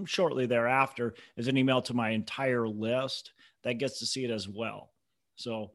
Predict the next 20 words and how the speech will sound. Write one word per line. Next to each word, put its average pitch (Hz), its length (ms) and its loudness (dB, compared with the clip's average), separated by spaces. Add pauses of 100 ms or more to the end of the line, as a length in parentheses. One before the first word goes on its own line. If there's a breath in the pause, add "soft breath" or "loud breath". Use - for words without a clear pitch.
(220)
for 285 80 -2
the, 254 60 -4
but 302 180 0
for 311 80 0
the 285 80 4
most 202 280 8
part, 175 160 8
the 160 80 -2
most 156 220 4
people 139 180 2
that 127 80 6
are 117 60 4
watching 107 400 0
it 123 100 0
are 113 80 0
the 104 80 -4
people 110 240 -2
that - 140 -8
signed 92 300 -2
up. 87 180 -8